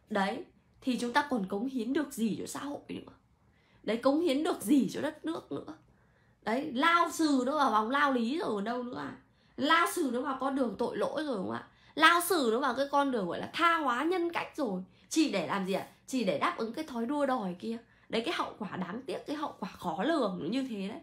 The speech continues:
Nó hủy hoại tương lai của các bạn. <coughs> Đấy, thế nên biết đủ. Thế nên là trong, có một cái cuốn sách rất hay, nó mang tên là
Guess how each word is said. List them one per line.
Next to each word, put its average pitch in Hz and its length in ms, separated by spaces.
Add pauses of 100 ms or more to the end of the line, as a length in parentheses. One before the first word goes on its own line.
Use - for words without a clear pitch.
(340)
Nó 349 140
hủy 190 260
hoại - 300
tương 311 260
lai 320 300
của 170 120
các 226 120
bạn. 262 260 (1040)
<coughs> - 120 (1120)
Đấy, 202 400 (200)
thế 285 100
nên 294 180
biết 349 220
đủ. 233 360 (360)
Thế 359 100
nên 311 180
là 190 380 (280)
trong, 285 380 (160)
có 285 120
một 269 140
cái 247 140
cuốn 240 140
sách 403 220
rất 392 180
hay, 277 300 (260)
nó 254 100
mang 285 200
tên 269 140
là 196 160